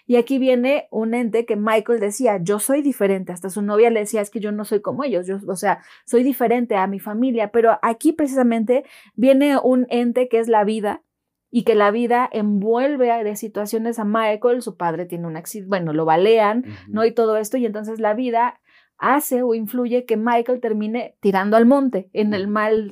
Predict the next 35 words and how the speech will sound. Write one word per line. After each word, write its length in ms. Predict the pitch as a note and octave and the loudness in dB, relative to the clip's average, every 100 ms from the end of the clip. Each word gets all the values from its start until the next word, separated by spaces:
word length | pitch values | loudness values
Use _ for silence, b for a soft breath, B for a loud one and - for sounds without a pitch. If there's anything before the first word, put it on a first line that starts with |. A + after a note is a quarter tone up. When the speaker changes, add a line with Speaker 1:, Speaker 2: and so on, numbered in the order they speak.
| - | -12
Speaker 1:
en 160 | - G3+ | -8 -4
mal 180 | G3+ G#3 | -2 -2
aspecto 340 | G#3+ D3 C3+ | 0 4 6
Speaker 2:
En 0 | |
el 60 | D#3 | 8
Speaker 1:
de 40 | E3+ | 8
Speaker 2:
mal 120 | F#3 | 8
Speaker 1:
los 60 | E3+ | 6
Speaker 2:
aspecto, 220 | A3 E3+ | 6 4
Speaker 1:
dichos, 300 | B3+ G#3+ G#2+ | 6 2 4
¿no? 60 | |
Speaker 2:
pero 220 | C3+ C3 - | 4 4 2
pues 200 | C3+ - | 0 4
Speaker 1:
Que 120 | C#4 | 6
Speaker 2:
finalmente 180 | F3+ - | 8 8
Speaker 1:
finalmente 360 | C#4 C#4+ D4 | 6 6 4
Speaker 2:
era 120 | - - | 4 6
Speaker 1:
se 60 | |
Speaker 2:
parte 280 | C#3+ - C#3+ | 4 4 2
de 60 | A#2 | 2
la 100 | A2+ | 0
naturaleza 520 | A2 A2 B2 B2+ C3 | -2 0 2 2 2
de 60 | |
la 80 | A2 | 2
familia. 640 | G2+ G#2+ F#3+ C#3 G2 D#2+ - A3+ | 0 0 2 0 -2 -6 0 4
Speaker 1:
Exacto, 680 | A3 - - A#3 A3+ - G3+ | 4 0 -2 0 0 0 0
y 120 | A3 | 2
es 120 | A#3 | 2
que 80 | C#4+ | 0
aquí 180 | C4+ B3 | 0 0
viene 200 | A#3+ A3+ | 2 2
una 200 | A3+ A3+ | -2 0
parte, 280 | A3 G#3+ | 0 0
buscadores, 560 | G#3 G#3+ - G#3+ A3+ A3+ | -6 -4 0 2 2 0
importante, 720 | G#3 F#3+ F#3+ G#3 G#3 A3 A#3+ | -2 -2 -2 -2 0 -2 -2